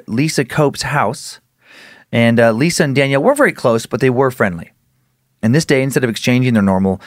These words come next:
hellos or comments about the weather, Danielle fixed Lisa with a cold stare,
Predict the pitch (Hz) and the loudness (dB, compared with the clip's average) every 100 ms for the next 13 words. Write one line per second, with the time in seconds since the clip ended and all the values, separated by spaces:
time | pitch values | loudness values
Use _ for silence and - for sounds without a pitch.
0 | - 101 120 170 165 156 107 - 151 160 | -8 0 2 2 2 -2 -6 -2 0 0
1 | 151 - 92 95 127 151 151 147 - - | -2 -2 -4 -2 0 2 0 -2 -8 -2
2 | 123 151 160 156 151 151 - - 143 - | 0 0 2 2 2 0 -4 -4 -2 -2
3 | 120 123 127 104 98 135 143 - 120 98 | -2 0 0 -2 -2 0 0 0 0 0
4 | 95 | 0